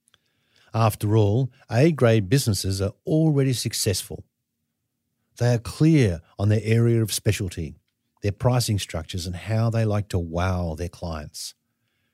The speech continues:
You know, they already have a very strong business.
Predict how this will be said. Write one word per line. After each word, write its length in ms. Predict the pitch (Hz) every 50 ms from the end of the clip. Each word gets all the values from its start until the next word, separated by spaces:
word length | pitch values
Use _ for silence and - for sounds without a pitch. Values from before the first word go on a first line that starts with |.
| _ _ _ _ _ _
You 80 | 196
know, 120 | 160 107 101
they 180 | 110 139 147
already 280 | 151 160 170 160 123 104
have 380 | 87 - 123 139 131 101 87
a 80 | 85 85
very 240 | 80 107 120 117 98
strong 320 | - - - 98 90 80
business. 500 | 80 95 90 - 82 76 78 - - -